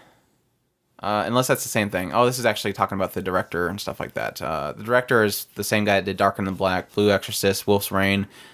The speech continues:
uh, Seven Deadly Sins. Um, and like I s-, mentioned before, Lone Sea character designer. And we also got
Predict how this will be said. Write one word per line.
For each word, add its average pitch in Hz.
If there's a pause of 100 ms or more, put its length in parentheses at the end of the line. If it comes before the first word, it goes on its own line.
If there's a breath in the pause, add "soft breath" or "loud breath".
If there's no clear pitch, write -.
(180 loud breath)
uh, 98
Seven 98
Deadly 95
Sins. 101 (580 loud breath)
Um, 95
and 104
like 95
I 104
s-, -
mentioned 98
before, 101
Lone 101
Sea 101
character 101
designer. 98 (420 soft breath)
And 98
we 95
also 95
got 92